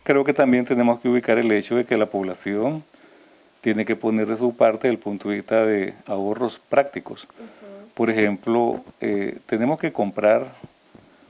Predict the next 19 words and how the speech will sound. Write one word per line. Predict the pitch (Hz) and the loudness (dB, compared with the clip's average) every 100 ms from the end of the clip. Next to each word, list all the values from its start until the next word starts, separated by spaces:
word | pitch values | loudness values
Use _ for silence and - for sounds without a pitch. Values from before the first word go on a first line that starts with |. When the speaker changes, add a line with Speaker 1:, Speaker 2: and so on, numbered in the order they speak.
| _ | _
Speaker 1:
productos | - 110 107 107 127 | -2 0 0 -2 -4
que | 120 | -4
son | 98 92 | -6 -6
de | 98 | -6
cosecha, | 104 98 117 117 - - _ _ _ _ _ | -8 -4 -4 -4 -10 -20 _ _ _ _ _
¿ve? | 107 107 - _ - - _ _ _ | -8 -8 -10 _ -20 -20 _ _ _
En | - 110 | -8 -2
relación | 107 104 - 98 | 0 0 -2 -2
al | 104 | -4
costo | - 107 - 104 | -2 -6 -2 -2
de | |
la | 107 | 0
vida | 104 98 107 - | -2 -2 -2 -2
o | - | -2
al | 104 95 | -4 -6
costo | 104 - | -10 -4
de | 104 | -4
algunos | 101 104 | -4 -8
productos | - 117 117 117 147 | -4 0 0 0 -8